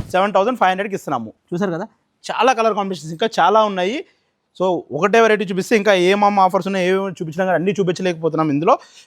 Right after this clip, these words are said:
మీరు స్టోర్ విజిట్ చేస్తే హ్యాపీగా అన్నీ చూసుకోవచ్చు. ఇవన్నీ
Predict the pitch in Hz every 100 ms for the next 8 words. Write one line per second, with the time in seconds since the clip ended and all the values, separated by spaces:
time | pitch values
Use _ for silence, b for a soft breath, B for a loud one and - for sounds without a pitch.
0 | - 202 226 - 196 220 202 196 151 175
1 | 240 196 180 160 208 185 180 156 - 131
2 | - - - _ _ _ _ _ _ _
3 | _ _ _ _ _ _ _ _ _ _
4 | _ _ _ _ _ _ - 139 160 214
5 | 262